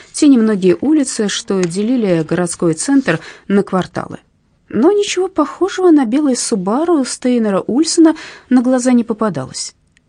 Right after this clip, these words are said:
Кнут снизил скорость, проезжая мимо мастерских и складов на побережной стороне дороги на седьмую шахту. А не мог Стейнер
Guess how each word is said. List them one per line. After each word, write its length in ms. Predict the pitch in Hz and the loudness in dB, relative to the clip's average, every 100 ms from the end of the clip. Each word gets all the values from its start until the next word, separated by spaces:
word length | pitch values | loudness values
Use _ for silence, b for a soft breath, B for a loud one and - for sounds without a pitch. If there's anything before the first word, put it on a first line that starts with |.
| _ - | _ -8
Кнут 320 | - 165 156 | -2 -2 -2
снизил 400 | - 165 151 151 | -6 -2 -2 -4
скорость, 500 | 147 - 220 302 - | -8 -6 -6 -6 -8
проезжая 420 | 214 190 180 165 | -4 -2 -2 -2
мимо 200 | 156 151 | 0 0
мастерских 760 | 151 151 - 156 - 254 285 - | -2 -4 -4 -6 -6 -6 -6 -4
и 140 | 165 | -6
складов 520 | 143 - 165 247 254 202 | -6 -6 -4 -2 -4 -4
на 80 | |
побережной 560 | 160 151 160 160 165 151 B B B | -4 -4 -4 -2 -2 -2 B B B
стороне 420 | - 185 175 147 | -6 -2 0 0
дороги 440 | 143 151 214 202 165 | -2 -2 -2 0 0
на 300 | 160 165 156 | 2 0 -2
седьмую 380 | - 160 147 | -4 -4 -4
шахту. 440 | 147 - - - - _ _ _ _ _ - | -4 -10 -12 -16 -20 _ _ _ _ _ -10
А 120 | - | -4
не 100 | 185 | 0
мог 240 | 202 311 - | 0 -2 -4
Стейнер 480 | - 339 302 294 | 0 4 6 4